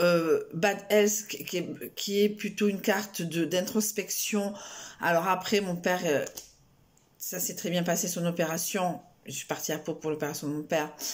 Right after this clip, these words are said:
Mais il rentre dans une maison de repos, une maison de rédu-, repos, rééducation, euh, <clears throat> à côté de chez moi, donc mardi. Jeudi, euh, mercredi, donc rentrée d'argent, euh,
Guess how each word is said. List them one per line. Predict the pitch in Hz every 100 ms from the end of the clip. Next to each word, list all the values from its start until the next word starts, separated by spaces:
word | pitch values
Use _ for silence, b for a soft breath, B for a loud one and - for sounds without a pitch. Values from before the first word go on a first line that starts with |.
| B B B B B B -
Mais | - 170 196 196 -
il | 165
rentre | 147 180 175
dans | 131 160
une | 156
maison | 160 160
de | 156
repos, | 151 147 165 160 -
une | 156 151
maison | 151 156
de |
rédu-, | 147 131 131
repos, | 131 - 120 - 101 71 110
rééducation, | 113 120 139 143 - 156 147 143
euh, | 135 107 85 - 202
<clears throat> | 185 -
à | 165 147 - -
côté | - 143
de | 139
chez | - 151
moi, | 160 214 359 - - _ _
donc | - 127 - _
mardi. | - 143 139 135 185 - _ _ B B B B B B B B - -
Jeudi, | 185 214 320 226 240 269 277
euh, | 214 208
mercredi, | 285 285 294 226 269
donc | 214 208 208 -
rentrée | - 233 226 -
d'argent, | 220 202 208 214 190 - -
euh, | 156 147